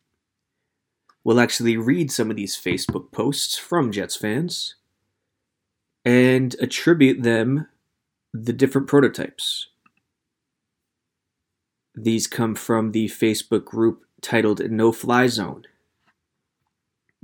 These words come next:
The first one is from Mel Barcos, my boy. He is under the classification of long-suffering Jets fan.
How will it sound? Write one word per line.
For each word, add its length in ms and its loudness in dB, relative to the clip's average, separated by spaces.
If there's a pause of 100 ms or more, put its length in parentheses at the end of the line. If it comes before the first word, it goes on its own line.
(840)
The 80 -2
first 340 8
one 140 4
is 120 0
from 540 2 (200)
Mel 240 8
Barcos, 640 2
my 120 -2
boy. 460 4 (880)
He 180 6
is 140 8
under 240 4
the 120 2
classification 1000 0
of 180 -6
long-suffering 1200 0
Jets 280 -4
fan. 360 -8